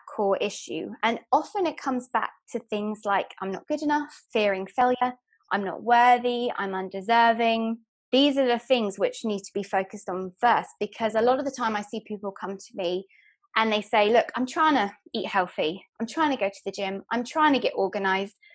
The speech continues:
I'm trying to create a routine and structure in my day, but it's just not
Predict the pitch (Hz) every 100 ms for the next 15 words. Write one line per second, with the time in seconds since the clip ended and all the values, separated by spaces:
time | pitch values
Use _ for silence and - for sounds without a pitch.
0 | _ _ 214 220 294 277 - 220 208 214
1 | 196 202 208 - 214 196 190 - 170 -
2 | 208 190 185 196 196 214 262 - 233 -
3 | - 226